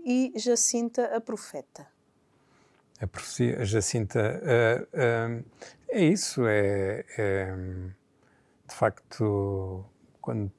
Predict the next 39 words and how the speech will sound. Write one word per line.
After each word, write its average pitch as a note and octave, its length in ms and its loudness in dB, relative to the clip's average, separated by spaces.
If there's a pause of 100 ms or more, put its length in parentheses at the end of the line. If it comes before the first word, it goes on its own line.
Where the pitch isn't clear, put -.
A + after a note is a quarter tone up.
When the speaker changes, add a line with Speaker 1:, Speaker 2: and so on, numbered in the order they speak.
(300)
Speaker 2:
peregrinei, A2+ 480 4
caminhei A2 360 2
para G#2 200 -2
Fátima, A#2+ 760 0
dizia G#2+ 220 -4
aqui G2 220 -6
o, G2+ 220 -4 (400)
o B2+ 80 -4
arcebispo - 480 -2
aqui - 160 -2
do A#2+ 60 0
nosso A2+ 220 0
padre A2+ 240 4
João, A2 280 2 (340)
<laughs> - 420 -2
que, C#3+ 140 -2 (520)
fazendo B2 340 0
uma A#2 80 6
comparação A2+ 640 2
que G#2 120 -6
acho, - 440 -8 (400)
mas A2 200 0
pronto, C#3 300 0
caí A#2 160 6
do G2+ 120 2
cavalo, A2 440 4
ou G2+ 100 0
seja, F#2+ 400 -4 (580)
eh, F#2+ 680 -4 (100)
Speaker 1:
Foi G#3+ 100 -10
como G#3 240 -6
Paulo. F3 380 -12 (300)
Speaker 2:
foi - 260 -6
como, G2 320 -6 (100)
um D3 80 -8
bocado G#2 320 -2
como G2+ 240 -6
Paulo A#2+ 480 2
e, B2 400 0